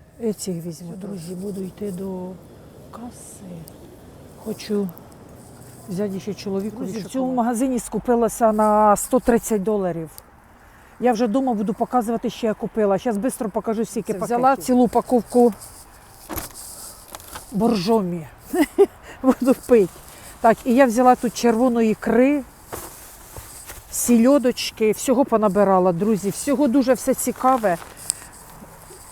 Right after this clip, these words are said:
Speaker 1: Сто тридцять доларів, я рахую, недорого, так? В общем, все. Дуже, друзі, дуже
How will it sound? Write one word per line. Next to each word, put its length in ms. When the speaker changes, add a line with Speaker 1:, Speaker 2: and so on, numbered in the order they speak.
Speaker 1:
Сто 180
тридцять 360
доларів, 360
я 100
рахую, 420
недорого, 540
так? 340
В 40
общем, 420
все. 400
Дуже, 340
друзі, 300
дуже 580